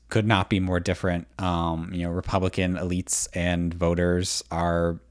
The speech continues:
very anti-Santos, and I think that is not a, a coincidence, right? Those two things aren't unrelated. So,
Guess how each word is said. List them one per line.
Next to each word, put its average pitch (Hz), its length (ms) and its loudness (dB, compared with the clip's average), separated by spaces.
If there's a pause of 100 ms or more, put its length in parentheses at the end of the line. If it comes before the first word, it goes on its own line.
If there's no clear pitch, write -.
(180)
very 95 400 4
anti-Santos, 95 1040 2
and 87 120 0
I 85 60 -2
think 87 220 -4
that 87 160 0
is 85 120 0
not 90 360 0
a, 87 680 -2
a 92 80 -4
coincidence, 104 580 2
right? 104 160 4
Those 92 140 2
two 92 140 -2
things 90 240 -2
aren't 85 240 -2
unrelated. 90 640 2
So, 87 360 2